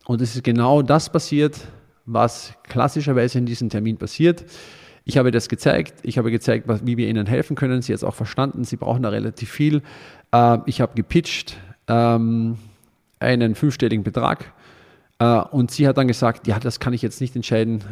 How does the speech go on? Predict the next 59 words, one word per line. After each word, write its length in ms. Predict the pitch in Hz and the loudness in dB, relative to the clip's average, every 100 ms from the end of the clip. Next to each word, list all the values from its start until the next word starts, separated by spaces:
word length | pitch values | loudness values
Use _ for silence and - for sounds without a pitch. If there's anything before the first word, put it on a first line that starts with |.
| - | -14
Es 80 | |
tut 140 | - 123 | -8 -2
mir 100 | 117 | -2
wirklich 240 | 123 110 | 0 0
leid, 200 | 113 113 | 0 0
auch 120 | 107 | 0
wenn 100 | 117 | -2
ich 80 | 117 | -2
das 160 | - 110 | -2 -4
jetzt 140 | 110 | -4
gesagt 340 | 117 - 110 113 | -4 -2 -2 -2
habe, 100 | 104 | -2
das 160 | 107 | -2
muss 140 | 120 107 | -2 -2
ich 60 | |
mit 80 | 110 | -2
dem 80 | 101 | -2
Chef 180 | 95 - | -4 -4
bereden. 320 | 85 87 - - | -6 -8 -8 -4
Aber 160 | 120 | 0
ich 80 | 117 | 2
werde 160 | 131 147 | 2 2
ihm 60 | |
das 100 | 123 | 0
vorlegen, 380 | - 131 131 123 | 2 2 2 2
ich 120 | 104 | -2
rufe 140 | 123 - | -4 -4
dich 140 | 110 | -6
dann 160 | 95 82 | -6 -8
an. 160 | 80 - - - - - | -10 -16 -20 -20 -20 -8
Und 140 | - 120 | -2 2
genau 200 | 135 147 | 4 6
das 200 | 156 151 | 4 0
ist 140 | - | 0
das, 300 | 156 170 - 143 | 2 2 0 0
was 200 | 135 135 | 2 2
wir 100 | 123 | 2
nicht 560 | 127 165 180 - 110 | 4 4 2 -2 0
wollen. 320 | 127 123 104 - | 2 2 0 -4
Denn 220 | - 123 131 | 0 4 4
was 200 | 156 - | 2 2
passiert 360 | 147 - 185 | 0 2 2
jetzt 160 | 165 - | 2 0
hier 160 | 160 | 0
in 80 | 143 | 0
dieser 180 | 127 127 | 0 -2
Praxis? 560 | - 104 - - - - - - _ | -2 -6 -6 -12 -14 -20 -20 -20 _
So, 400 | - 156 113 - - - - _ _ _ | 0 4 4 0 -14 -20 -20 _ _ _
sie 240 | - 202 | 0 0
sagt, 460 | 196 156 165 - - | 4 4 4 2 0
hey, 140 | 151 160 | 4 4
schau 200 | 151 151 | 4 4
mal, 300 | 143 151 - | 4 4 2
ich 80 | 120 | 2
habe 140 | 139 | 2
mit 100 | 147 | 2
dem 100 | 147 | 2
gesprochen, 560 | 143 - 143 - 151 156 | 0 2 2 2 0 -2
alles 280 | 139 143 131 | 0 2 0